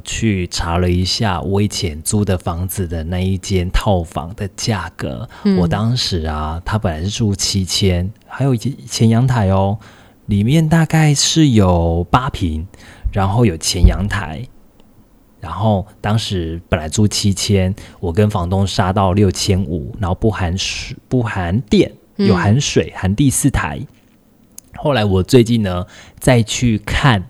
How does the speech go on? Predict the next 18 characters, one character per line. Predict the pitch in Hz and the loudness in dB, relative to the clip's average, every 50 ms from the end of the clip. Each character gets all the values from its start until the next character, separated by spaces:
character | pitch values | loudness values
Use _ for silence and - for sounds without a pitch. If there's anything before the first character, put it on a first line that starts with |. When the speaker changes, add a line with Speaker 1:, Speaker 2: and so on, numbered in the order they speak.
| - - - _ - | -14 -20 -16 _ -2
Speaker 1:
同 | - - 92 85 101 101 - | 0 0 2 0 -2 -2 0
一 | 131 120 107 | 2 2 2
间 | 98 - - - 107 101 95 92 92 98 110 - - - _ _ _ - | 0 -2 -2 2 2 4 4 2 0 -2 -4 -8 -12 -20 _ _ _ -2
的 | 107 92 85 80 80 | -2 -2 -2 -2 -6
租 | - - - 107 98 98 104 - | -4 -2 2 2 2 2 2 0
屋 | 110 104 95 92 95 | 0 0 0 0 0
的， | - 104 92 73 - - - - _ | -2 -2 -4 -4 -6 -10 -16 -18 _
你 | - 107 | -8 -6
知 | 87 120 | -4 -2
道 | 120 | -2
他 | 131 143 | -2 -2
现 | 139 - 143 131 127 | -2 0 0 0 2
在 | 135 123 113 | 2 0 0
租 | 110 - - 120 107 | 0 0 0 2 2
屋 | 101 104 107 104 104 | 2 0 -2 -2 -2
多 | - 107 98 101 | 0 0 0 0
少 | 104 - - 82 - - | 0 -2 -6 -6 -6 -8
吗？ | 92 95 87 82 - | -8 -8 -8 -10 -12